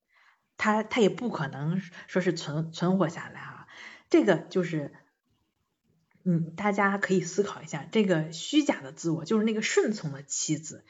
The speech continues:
她是怎么活下来的呢？她是通过，那顺从的妻子，她是不断地去，呃，顺应着那个丈夫吧。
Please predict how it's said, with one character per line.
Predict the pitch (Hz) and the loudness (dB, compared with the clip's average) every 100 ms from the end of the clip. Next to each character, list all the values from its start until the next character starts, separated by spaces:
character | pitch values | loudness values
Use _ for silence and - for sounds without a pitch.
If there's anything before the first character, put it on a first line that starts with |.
| - - | -20 -8
她 | 247 | -4
是 | 233 220 - - _ | 0 0 -2 -10 _
怎 | 160 | -4
么 | - | -4
活 | - - - 165 160 | -8 -10 -12 -10 -4
下 | 185 | -4
来 | 160 156 | -4 -8
的 | 147 151 | -14 -14
呢？ | 151 - _ _ _ _ _ - _ _ _ - - | -16 -18 _ _ _ _ _ -20 _ _ _ -20 -6
她 | 226 233 | -2 -2
是 | 208 | -2
通 | - 196 196 | 0 2 6
过， | 202 160 - - | 4 4 -2 -2
那 | 247 | 2
顺 | 240 262 | 4 4
从 | 214 | 4
的 | 196 202 | 4 2
妻 | 214 202 | 2 0
子， | 170 | 0
她 | 165 190 | 0 2
是 | 196 | 2
不 | 175 | 2
断 | 175 226 208 | 4 4 4
地 | 170 | 2
去， | 160 - 185 170 165 - - - | -2 -2 2 2 2 -8 -12 0
呃， | 160 | 0
顺 | 165 320 254 180 | 6 8 8 6
应 | 160 156 | 4 0
着 | 139 | -2
那 | 143 139 | -10 -14
个 | - | -10
丈 | - 165 135 | -8 -8 -8
夫 | - | -18
吧。 | - - | -20 -20